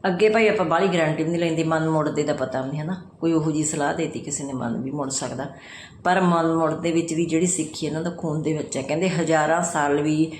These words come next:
ਡੀ ਐਨ ਏ ਬੰਦੇ ਦਾ ਚੇਂਜ ਨਹੀਂ ਹੁੰਦਾ, ਉਹ ਸਿੱਖ ਵੀ ਬਣ ਜੇ, ਹਿੰਦੂ ਸਿੱਖ ਬਣ ਜੇ, ਉਹਦਾ ਜਿਹੜਾ ਡੀ ਐਨ ਏ ਹੋਊਗਾ, ਉਹ ਹਿੰਦੂ ਦਾ ਹੀ ਹੋਊਗਾ, ਉਹਦੇ 'ਚ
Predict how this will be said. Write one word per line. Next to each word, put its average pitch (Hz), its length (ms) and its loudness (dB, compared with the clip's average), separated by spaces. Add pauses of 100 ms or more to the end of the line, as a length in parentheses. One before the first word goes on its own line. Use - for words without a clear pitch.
(340)
ਡੀ 165 200 4
ਐਨ 160 180 2
ਏ 151 60 0
ਬੰਦੇ 147 240 -2
ਦਾ 143 120 0
ਚੇਂਜ 143 180 -2
ਨਹੀਂ 139 100 -4
ਹੁੰਦਾ, 131 240 -2
ਉਹ 170 60 0
ਸਿੱਖ 170 360 0
ਵੀ 175 160 4
ਬਣ 160 260 2
ਜੇ, 151 300 -2 (720)
ਹਿੰਦੂ 180 280 6
ਸਿੱਖ 190 280 0
ਬਣ 160 240 2
ਜੇ, 160 260 0 (100)
ਉਹਦਾ 180 200 4
ਜਿਹੜਾ 180 200 2
ਡੀ 156 200 2
ਐਨ 156 140 2
ਏ 156 80 0
ਹੋਊਗਾ, 165 160 0
ਉਹ 175 60 2
ਹਿੰਦੂ 139 260 -2
ਦਾ 143 100 2
ਹੀ 139 100 2
ਹੋਊਗਾ, 95 300 -8
ਉਹਦੇ 87 140 -10
'ਚ - 100 -14